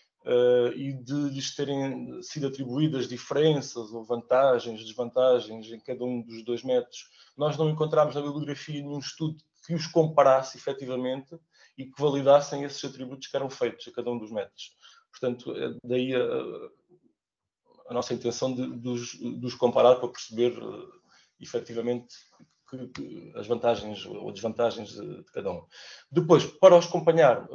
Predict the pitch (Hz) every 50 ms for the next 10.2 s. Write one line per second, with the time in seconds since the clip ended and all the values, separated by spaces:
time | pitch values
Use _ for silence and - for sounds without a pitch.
0 | - - 139 - - - 147 147 143 - 143 - _ _ _ - 151 143 143 139
1 | 143 143 135 - - 156 135 - 147 139 143 120 110 95 - - _ _ _ _
2 | _ _ _ _ _ _ - - 127 123 120 117 117 117 113 113 110 110 107 107
3 | 107 104 104 101 101 101 104 113 113 - _ _ _ _ - 123 127 - 139 131
4 | 135 123 120 110 117 127 123 117 107 - - _ - 127 139 170 185 185 180 -
5 | 170 - - - 135 135 - - 123 120 - 127 123 123 120 120 _ - 143 139
6 | 131 123 123 120 120 113 - - 123 120 117 110 - - - - 127 120 117 -
7 | - - 120 113 - 110 - - 110 107 101 101 104 113 107 - 104 110 110 104
8 | 104 113 123 151 170 175 175 175 - - 123 120 - - 120 120 - 120 120 120
9 | - 123 117 - - 117 _ - 104 104 104 _ - 107 110 107 127 143 151 156
10 | 160 160 151 160